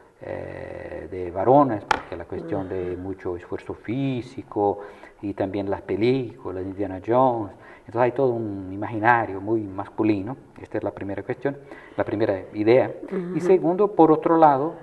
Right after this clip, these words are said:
Speaker 1: las mujeres tienen una participación muy activa en la disciplina que muchas veces la gente no se entera.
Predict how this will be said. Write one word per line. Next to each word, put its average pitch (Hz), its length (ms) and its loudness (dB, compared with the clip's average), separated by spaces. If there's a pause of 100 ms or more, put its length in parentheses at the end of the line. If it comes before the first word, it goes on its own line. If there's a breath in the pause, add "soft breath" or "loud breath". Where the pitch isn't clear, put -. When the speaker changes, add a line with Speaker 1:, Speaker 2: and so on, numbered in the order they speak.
(140)
Speaker 1:
las 135 160 -2
mujeres 139 360 -2
tienen 135 340 -8
una 123 200 -6
participación - 760 -10
muy 113 280 -2
activa 180 460 -6
en 113 100 -4
la 107 80 0
disciplina 101 560 -6
que 139 100 -6
muchas 113 260 -6
veces 110 280 -6
la 131 80 -4
gente 131 240 -6
no 135 160 -4
se 147 100 -10
entera. 143 360 -8